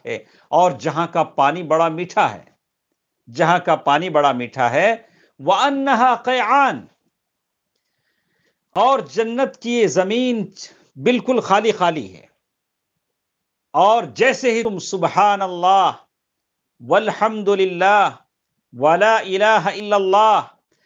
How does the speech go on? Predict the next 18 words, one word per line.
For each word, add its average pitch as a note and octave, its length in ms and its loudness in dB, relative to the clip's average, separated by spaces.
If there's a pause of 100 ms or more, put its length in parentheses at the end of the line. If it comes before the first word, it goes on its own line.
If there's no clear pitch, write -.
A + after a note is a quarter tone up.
(160)
वल्लाहु G3+ 800 2
अकबर A3 480 -2
कहते G3 380 -2
हो, C3+ 420 -6 (1000)
तो G3 420 0
फौरन C4+ 340 4
वहां F#3 440 -2 (520)
जन्नत G#3 520 -2
में A3+ 300 -4 (240)
तुम्हारे F#3 360 2
नाम F3 360 -2
से F3 200 -6
एक A2 180 -10
दरख्त F3 280 0
लगा C3+ 220 0
दिया A#2+ 200 -4
जाता G#2 300 -8
है। D#2 120 -20